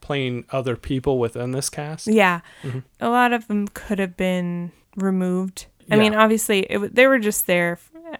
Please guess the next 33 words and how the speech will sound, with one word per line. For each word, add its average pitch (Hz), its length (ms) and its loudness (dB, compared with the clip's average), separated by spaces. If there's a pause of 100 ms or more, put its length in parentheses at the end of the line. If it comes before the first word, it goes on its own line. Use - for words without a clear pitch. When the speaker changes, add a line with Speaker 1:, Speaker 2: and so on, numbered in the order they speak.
(120)
Speaker 2:
for 196 140 2
a 180 80 4
body 165 300 -6
count, - 260 -6
really. 185 500 -2
Speaker 1:
Mm-hmm. 165 340 -4
Speaker 2:
And 208 100 6
I 202 100 8
think 196 220 0
she - 180 -2
was 175 240 0
definitely 175 440 -4
one 165 200 -4
of 160 120 -6
those 160 220 -6
characters. 160 720 -8 (380)
And, 202 200 2
and 214 160 4
there 226 80 4
was 247 120 0
nothing 339 240 4
really 233 180 6
wrong 202 240 2
with 214 100 -2
her, 180 380 0 (140)
her 190 120 -2
part. 185 360 0
I 175 80 2
did 180 240 -2
like 170 300 0
her 175 140 -4
death 170 280 -4
scene, 262 420 0